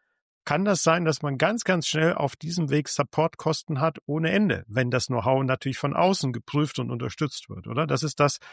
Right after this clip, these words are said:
jetzt sind wir fast wieder bei dem Chatbot-Preis, da wird's nicht ganz so schlimm sein,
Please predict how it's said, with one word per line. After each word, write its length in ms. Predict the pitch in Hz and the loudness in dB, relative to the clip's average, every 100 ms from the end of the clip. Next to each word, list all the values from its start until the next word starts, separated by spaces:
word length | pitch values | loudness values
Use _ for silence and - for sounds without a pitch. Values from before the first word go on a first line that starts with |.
| - | -2
jetzt 200 | 131 - | -2 2
sind 120 | 151 | 4
wir 120 | 139 | 4
fast 400 | - 165 196 - | 4 2 2 -2
wieder 180 | 160 147 | 0 2
bei 160 | 120 120 | 2 2
dem 160 | 127 | 0
Chatbot-Preis, 1040 | - 160 - 139 - _ 120 120 185 - - | 0 -2 0 -2 -2 _ 2 4 4 2 0
da 140 | 131 | 2
wird's 220 | 135 - | 2 0
nicht 160 | 139 - | -4 0
ganz 220 | 147 185 | 0 2
so 60 | 156 | 0
schlimm 300 | - 131 123 | -2 -4 -2
sein, 360 | 131 143 190 | 2 2 2